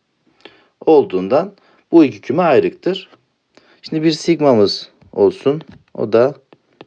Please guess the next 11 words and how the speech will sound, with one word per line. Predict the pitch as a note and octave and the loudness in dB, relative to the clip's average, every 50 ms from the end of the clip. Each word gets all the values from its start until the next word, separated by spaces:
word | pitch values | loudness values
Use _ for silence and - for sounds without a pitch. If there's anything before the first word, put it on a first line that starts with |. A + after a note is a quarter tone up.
| _ _ _ _ | _ _ _ _
bir | - B2+ B2+ B2+ A2 | -2 2 2 4 4
virgül | G2 G2 G#2 A#2 B2+ | 2 0 -2 -2 -4
iki. | A#2 G#2 - - - F2 E2 - _ _ _ _ _ _ _ _ _ _ _ _ _ _ _ _ _ - | -4 -6 -6 -6 -6 -6 -6 -8 _ _ _ _ _ _ _ _ _ _ _ _ _ _ _ _ _ -6
Yine | A#2 G#2 G2+ G2 - - | -4 -2 -2 -4 -4 -2
eleman | - A#2+ A2+ G#2 F2 F2 F#2+ G#2+ A#2+ C3 C3+ B2+ _ _ _ _ _ _ _ | 0 0 2 0 0 -2 -2 -2 -4 -4 -6 -12 _ _ _ _ _ _ _
S | - - - - - - - | -20 -20 -20 -20 -4 0 2
N | A#2+ A2+ G#2+ G2 F#2+ F2 E2 - _ _ _ _ _ - - | 4 4 4 2 0 -4 -10 -14 _ _ _ _ _ -20 -20
olsun. | - - - - C3 - - _ _ _ _ _ _ _ - _ _ _ - | -20 -16 -14 -14 -14 -14 -14 _ _ _ _ _ _ _ -20 _ _ _ -2
Bir | F3 E3+ | 0 0
fi | E3 - E3+ E3 | 0 -2 -4 -2
tanımlıyoruz. | D#3+ - C3 A2 G2+ F#2+ F2+ E2+ E2 F#2 B2 - - - - | 0 0 0 0 0 -2 -2 -2 2 2 2 2 0 -4 -14